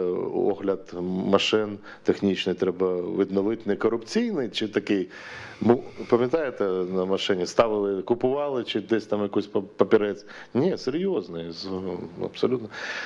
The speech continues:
Тобто це одна сторона, прийняти всі стандарти. А стандарти — це не тільки оці для людей, це і для влади. Е, я боюсь, що ми втратимо дуже багато людей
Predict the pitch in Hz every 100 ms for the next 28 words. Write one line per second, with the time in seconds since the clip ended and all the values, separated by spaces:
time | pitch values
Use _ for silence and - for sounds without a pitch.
0 | - 139 113 117 175 151 117 95 - 92
1 | 90 87 123 135 165 160 107 123 - 104
2 | 85 80 76 - - - - - - 123
3 | - 180 220 240 233 190 185 185 185 202
4 | 165 135 120 131 117 131 143 147 208 262
5 | 254 180 185 190 220 269 262 170 - 80
6 | 80 - - - - - - - - -
7 | - - 50 50 50 50 50 50 - 95
8 | 95 92 95 110 127 147 170 165 170 165
9 | 160 170 165 156 156 156 156 156 151 147
10 | 147 135 123 135 139 143 143 135 131 131
11 | 143 147 147 147 143 143